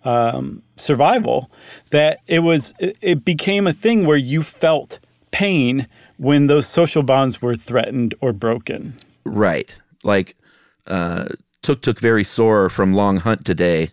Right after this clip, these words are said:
Speaker 1: Mm-hmm.
Speaker 2: but tuk tuk feel especially painful today because tuk tuk not invited to main fire.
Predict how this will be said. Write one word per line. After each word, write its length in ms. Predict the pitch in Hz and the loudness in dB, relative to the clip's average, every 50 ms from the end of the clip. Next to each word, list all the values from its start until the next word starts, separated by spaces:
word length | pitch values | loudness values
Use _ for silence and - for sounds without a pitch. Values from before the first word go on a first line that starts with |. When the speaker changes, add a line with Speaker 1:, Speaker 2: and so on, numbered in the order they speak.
| _ _ _ _ _ _ _ _ - | _ _ _ _ _ _ _ _ -8
Speaker 1:
Mm-hmm. 220 | 104 120 131 127 127 - _ _ | -6 -4 -4 -6 -6 -10 _ _
Speaker 2:
but 140 | - - - - _ _ | -8 -8 -8 -8 _ _
tuk 200 | - 139 135 120 | -2 -2 -2 0
tuk 180 | - - 107 - | 0 -2 -2 -2
feel 340 | - - 110 101 95 92 - | -2 0 2 2 4 2 2
especially 840 | 101 - - - - 123 127 - - 113 101 98 95 92 90 87 - _ _ _ _ _ _ _ _ _ - | -2 -4 -4 -2 0 0 0 0 0 0 2 2 0 -2 -4 -6 -8 _ _ _ _ _ _ _ _ _ -4
painful 460 | - 110 101 95 90 - 101 95 87 | -2 0 0 0 0 0 -2 -2 -2
today 580 | - 98 85 82 98 101 101 95 92 85 82 110 - | -2 -2 -2 0 2 2 2 2 0 -2 -4 -6 -6
because 300 | 101 - - 92 - - - _ _ _ _ | -6 -4 -4 -4 -4 -6 -12 _ _ _ _
tuk 200 | - - 104 - | -6 -6 -6 -2
tuk 180 | - 104 - - | -4 -4 -4 -2
not 180 | 104 95 90 | -2 0 0
invited 520 | 90 90 87 95 92 90 90 90 85 - - - - _ _ _ | 0 0 0 0 0 2 0 0 -2 -6 -12 -20 -20 _ _ _
to 100 | - 113 92 | -2 0 0
main 240 | 92 90 87 85 - | 0 0 0 -2 -2
fire. 420 | - 95 90 78 73 - 87 - | -2 -2 -2 -2 -4 -6 -10 -14